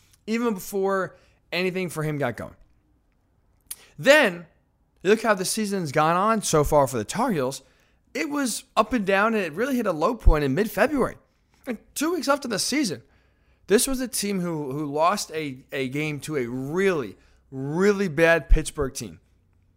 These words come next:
And that kind of, not that loss, but al-, also the way Carolina's played that was a little bit up and down and inconsistent this year. They were on the bubble for most of the year.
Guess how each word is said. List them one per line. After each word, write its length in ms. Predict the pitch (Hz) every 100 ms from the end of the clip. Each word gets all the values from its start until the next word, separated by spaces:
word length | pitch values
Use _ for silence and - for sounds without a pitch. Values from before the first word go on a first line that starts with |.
| _ _ _ _ _
And 100 | 185 220
that 160 | 262
kind 180 | 226 226
of, 140 | 196
not 260 | 147 190 220
that 180 | 214 180
loss, 220 | 190 196
but 120 | 165
al-, 160 | 156 190
also 360 | - 175 180
the 100 | 165
way 360 | 151 165 170 160
Carolina's 520 | - 165 165 165 156
played 260 | - 175 165
that 120 | 143
was 180 | 139 127
a 80 | 139
little 200 | 156 151
bit 120 | 135
up 160 | 143
and 100 | 160
down 180 | 147 147
and 60 | 143
inconsistent 500 | 147 135 233 233 170
this 140 | 139
year. 220 | 113 120 - _ _ _ _
They 200 | 131 175
were 160 | 269 285
on 140 | 220
the 100 | 240
bubble 320 | 165 170 170 175
for 160 | 165
most 340 | 143 131 135 131
of 60 |
the 80 | 113
year. 160 | 80